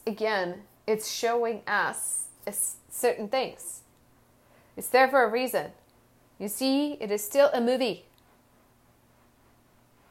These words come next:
If you don't have within you the d-, need to pacify your darkness and your pains, you're not gonna go buy an ibuprofen.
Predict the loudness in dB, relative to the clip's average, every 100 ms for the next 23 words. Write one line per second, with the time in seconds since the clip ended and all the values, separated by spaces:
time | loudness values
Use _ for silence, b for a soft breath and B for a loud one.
0 | -4 -2 2 4 4 2 4 4 4 4
1 | 4 2 2 0 -2 -4 -6 -4 -2 -2
2 | -6 -6 -2 -2 -2 4 8 10 8 6
3 | 0 0 2 2 4 4 4 2 -4 -2
4 | -4 0 2 0 0 -2 -2 -2 0 2
5 | 4 6 6 4 2 -2 0 2 2 0
6 | -6